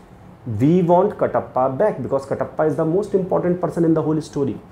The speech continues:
So what happens? This ammonium chloride is sent to a recovery tower, a chamber where the reaction will occur with calcium hydroxide,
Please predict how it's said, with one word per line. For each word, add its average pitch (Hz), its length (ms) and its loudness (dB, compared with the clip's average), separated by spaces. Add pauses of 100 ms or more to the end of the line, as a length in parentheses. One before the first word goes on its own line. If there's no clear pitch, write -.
(240)
So 143 100 -2
what 175 140 2
happens? 196 500 -2 (300)
This 151 140 -2
ammonium 165 480 6
chloride 175 500 4 (120)
is - 120 2
sent 202 460 4
to 233 140 6
a 185 100 8
recovery 165 460 6
tower, 127 420 4 (260)
a 147 80 -4
chamber 139 400 4
where 151 200 6
the 143 80 4
reaction 135 340 2
will 139 140 2
occur 139 200 -2
with 147 200 -4
calcium 143 360 -2
hydroxide, 120 760 0